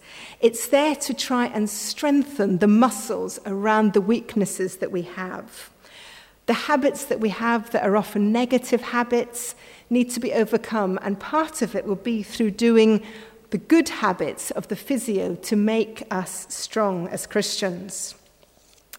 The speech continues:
And so in his book, Celebration of Discipline,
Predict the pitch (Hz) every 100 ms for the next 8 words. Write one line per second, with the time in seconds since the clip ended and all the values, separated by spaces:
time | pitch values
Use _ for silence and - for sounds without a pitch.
0 | - - - - 262 269 294 285 285 339
1 | 285 254 - 208 - - - 233 220 214
2 | 214 - 214 220 - 247 240 202 - -
3 | 190